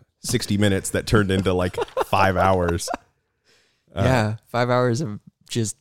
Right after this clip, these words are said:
Speaker 2: constant panic and heartache and
Speaker 1: <laughs> It wasn't that
Speaker 2: terror.
Speaker 1: bad.
Speaker 2: <laughs> You know what? Like, looking back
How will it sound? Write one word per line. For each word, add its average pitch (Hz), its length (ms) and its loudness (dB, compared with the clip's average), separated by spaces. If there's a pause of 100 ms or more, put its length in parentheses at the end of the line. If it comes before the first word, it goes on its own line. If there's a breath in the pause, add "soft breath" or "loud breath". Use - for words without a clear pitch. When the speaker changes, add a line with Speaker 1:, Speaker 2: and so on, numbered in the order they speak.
(100)
Speaker 2:
constant 110 580 -4 (220)
panic 104 440 -2
and 98 100 -6
heartache 104 500 -6
and 92 240 -6 (200)
Speaker 1:
<laughs> - 180 -20
It 202 160 -4
wasn't 320 380 2
that 165 160 4
Speaker 2:
terror. 196 420 4 (320)
Speaker 1:
bad. 175 140 4 (160)
Speaker 2:
<laughs> - 140 -10
You 180 100 6
know 226 160 6
what? 143 300 6 (260 loud breath)
Like, 131 240 4
looking 156 400 4
back 107 380 4